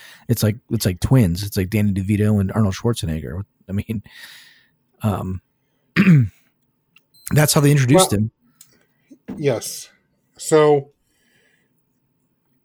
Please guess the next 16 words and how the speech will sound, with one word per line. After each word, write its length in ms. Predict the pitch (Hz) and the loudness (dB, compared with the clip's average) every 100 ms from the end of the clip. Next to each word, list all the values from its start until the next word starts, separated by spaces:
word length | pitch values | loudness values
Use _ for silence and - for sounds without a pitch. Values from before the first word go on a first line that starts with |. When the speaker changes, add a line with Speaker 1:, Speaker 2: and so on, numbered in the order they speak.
| _ _ _ _ _ - - _ _ _ - | _ _ _ _ _ -20 -20 _ _ _ -16
Speaker 2:
Star 280 | - 175 180 | -2 2 4
Fox, 600 | 156 139 135 - - - _ _ - _ _ _ | 2 2 -2 -12 -14 -20 _ _ -20 _ _ _
or 160 | - 104 | -18 -8
Eros, 500 | 127 127 123 120 - | -2 0 0 -4 -8
whatever 240 | 117 117 | -6 -6
name 180 | 117 117 | -4 -6
you 80 | 113 | -6
wanna 120 | 110 | -8
call 220 | 110 113 107 | -8 -10 -8
him 60 | |
by, 220 | 101 98 - _ _ _ _ - | -10 -12 -18 _ _ _ _ -10
yes, 280 | 110 - - - | -10 -10 -16 -10
he 300 | 135 139 127 | -8 -6 -4
is 460 | 127 120 - - _ _ _ _ _ _ _ | -2 -2 -4 -14 _ _ _ _ _ _ _
from 200 | - 123 | -10 -8
Titan, 440 | 117 135 101 92 | -6 -8 -8 -18